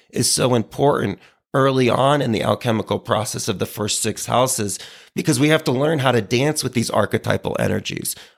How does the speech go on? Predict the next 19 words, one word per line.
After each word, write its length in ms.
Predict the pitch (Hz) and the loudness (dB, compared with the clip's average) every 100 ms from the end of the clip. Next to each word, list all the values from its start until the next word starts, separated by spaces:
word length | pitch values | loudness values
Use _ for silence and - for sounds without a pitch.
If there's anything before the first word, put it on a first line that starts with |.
| _ | _
of 200 | 151 139 | 2 2
the 80 | 127 | 0
cosmic 440 | - 127 120 113 | 2 2 2 0
father, 440 | - 127 107 101 - - | -2 0 2 0 -4 -8
father 480 | - 120 104 98 98 | 0 4 4 2 -2
and 180 | 127 | -2
of 140 | 123 107 | -2 -4
the 80 | - | -6
cosmic 460 | 117 104 104 101 | -4 -4 -4 -8
mother. 400 | 104 110 110 104 - - - _ | -4 -2 -2 -6 -10 -20 -20 _
And 320 | 156 143 139 120 _ - | -2 0 0 -6 _ -4
again, 320 | 143 156 160 | -2 0 0
this 180 | 156 135 | 0 0
Sagittarius 800 | 160 143 131 - 139 143 160 - | 0 0 0 -2 2 2 2 2
is 120 | 120 | -2
gonna 180 | - 117 | -2 -2
be 180 | 107 104 | -2 -2
needed 520 | 98 131 175 123 - - - _ | -2 -2 0 0 -2 -10 -20 _
because 480 | - 135 165 139 117 | -2 0 2 0 -2